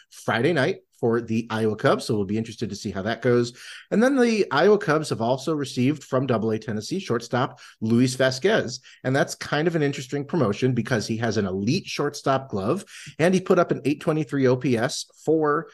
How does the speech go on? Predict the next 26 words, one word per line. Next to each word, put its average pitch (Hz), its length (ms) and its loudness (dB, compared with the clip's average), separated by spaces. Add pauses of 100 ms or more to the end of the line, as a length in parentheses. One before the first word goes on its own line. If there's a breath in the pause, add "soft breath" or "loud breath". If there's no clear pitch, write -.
(120 loud breath)
the 135 100 0
Tennessee 127 380 -2
Smokies. 120 500 -2
That's 107 220 -8
two - 180 -2
hundred 120 240 0
fifty-eight 117 380 -4
plate 120 180 2
appearances, 104 520 -6
so - 60 -8
not 98 140 -4
a 110 40 -6
small 117 260 -2
sample 127 320 -2
size 92 400 -6 (400 loud breath)
this 127 180 2
season. 120 380 2 (240 loud breath)
And 135 180 2
that's 170 200 2
a 190 80 6
player 180 340 2
I 135 100 2
might 151 300 2
have 156 160 2
identified, 110 580 -2
Jeremy, 117 460 -2